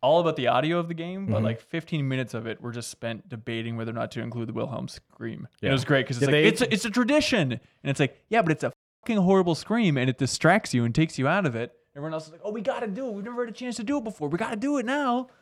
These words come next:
Speaker 2: What's funny 'cause I never think about it in a movie.
Speaker 1: Oh,
Speaker 2: I, I'll
Speaker 1: really?
Speaker 2: look at it and listen, when I, if I hear it, I, I'm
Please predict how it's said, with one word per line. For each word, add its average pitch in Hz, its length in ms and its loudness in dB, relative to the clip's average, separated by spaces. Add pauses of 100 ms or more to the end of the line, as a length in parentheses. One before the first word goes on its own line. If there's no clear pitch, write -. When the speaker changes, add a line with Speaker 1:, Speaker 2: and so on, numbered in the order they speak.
Speaker 2:
What's 156 120 0
funny 254 140 4
'cause 165 140 2
I 139 100 4
never 131 260 2
think 123 240 -2
about 92 180 -2
it - 80 -14
in 95 80 -10
a 95 60 -6
movie. 85 340 -12 (100)
Speaker 1:
Oh, 147 80 6
Speaker 2:
I, 156 40 8
I'll 160 80 8
Speaker 1:
really? 147 240 8
Speaker 2:
look 165 140 4
at 156 100 4
it 147 100 2
and 135 100 0
listen, 131 220 0
when 120 60 2
I, 120 40 4 (140)
if 127 60 2
I 131 80 2
hear 120 260 0
it, 151 220 -2
I, 120 60 0
I'm 107 180 -4